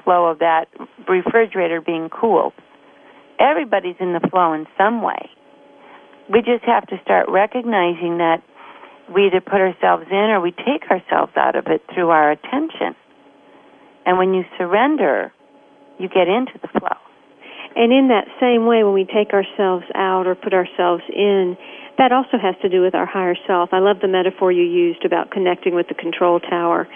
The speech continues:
Speaker 2: and, and how you bring in the higher self and our connection to our higher self and guidance.
Speaker 1: Yeah, you know, it's like an airplane. When, when, when, when you, you get into an airplane, the pilot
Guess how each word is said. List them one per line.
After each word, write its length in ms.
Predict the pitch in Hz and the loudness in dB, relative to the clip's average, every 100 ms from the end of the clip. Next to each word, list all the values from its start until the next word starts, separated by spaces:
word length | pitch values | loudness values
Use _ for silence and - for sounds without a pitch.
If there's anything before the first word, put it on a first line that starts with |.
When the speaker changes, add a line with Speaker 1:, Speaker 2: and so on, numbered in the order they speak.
| - - - | -20 -20 -6
Speaker 2:
and, 140 | 190 185 | -2 0
and 280 | - 180 160 | 0 -2 0
how 120 | 175 | -2
you 140 | 175 | 0
bring 240 | 170 180 175 | 0 -2 -2
in 260 | 175 170 - | -6 -8 -6
the 120 | - | -4
higher 320 | 175 180 175 175 - | -2 0 0 -2 -2
self 240 | 175 170 | -2 -2
and 100 | 180 | -4
our 100 | 170 | -4
connection 560 | 165 185 175 175 - 180 - | -4 -4 -4 -6 -8 -10 -2
to 100 | 185 | 0
our 140 | 170 | 0
higher 280 | 170 175 160 170 | 0 -2 -2 -4
self 260 | 180 170 170 - | -2 -2 -2 -4
and 180 | 170 165 | -6 -2
guidance. 480 | 170 170 - - - - - - - - - - | -2 -2 -4 -8 -12 -20 -20 -20 -20 -20 -8 2
Speaker 1:
Yeah, 200 | 415 370 | 6 6
you 140 | 240 | 6
know, 120 | 247 247 | 4 2
it's 140 | 240 | 2
like 160 | 277 269 | 0 2
an 120 | 269 | 0
airplane. 720 | 254 269 254 - 190 151 131 _ _ - - - | 0 -2 -2 0 0 0 -8 _ _ -20 -20 -2
When, 340 | 214 220 220 | 2 2 2
when, 400 | 220 226 214 214 - 214 | 2 0 0 -8 -10 -4
when, 340 | 220 220 214 - | -2 0 -4 -8
when 460 | 202 202 196 202 202 - _ - - - - - _ - | -4 -2 -2 -2 -4 -8 _ -20 -20 -20 -20 -20 _ -4
you, 380 | 202 226 226 220 - - - | 2 4 2 -2 -12 -20 -14
you 160 | 202 202 | -8 -6
get 280 | 180 240 | 2 4
into 260 | 262 269 233 | 4 -2 -4
an 100 | 226 | -2
airplane, 520 | 220 240 - 220 185 | 0 0 0 0 0
the 100 | 185 - | -2 -6
pilot 720 | - - 262 311 277 180 175 | -8 -2 0 2 2 2 0